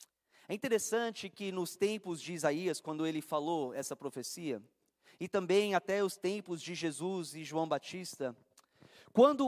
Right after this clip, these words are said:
um rei ou um imperador ou um sultão ia viajar da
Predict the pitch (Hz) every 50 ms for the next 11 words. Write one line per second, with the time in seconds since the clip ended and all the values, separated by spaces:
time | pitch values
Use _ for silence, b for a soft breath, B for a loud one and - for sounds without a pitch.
0 | - - 233 226 220 214 208 180 - 147 185 208 208 208 208 214 233 233 190 196
1 | 185 185 185 185 - 196 196 190 190 196 - 202 196 185 180 170 151 156 156 156
2 | 170 190 220 214 190 - - 180 180 180 165 - - 196 180 _ - 170 160 156
3 | 170 214 220 - _ b b b b b b 170 b 220 233 220 202 170 160 240
4 | 277 277 262 220 - - 190 185 196 202 202 202 175 151 180 180 170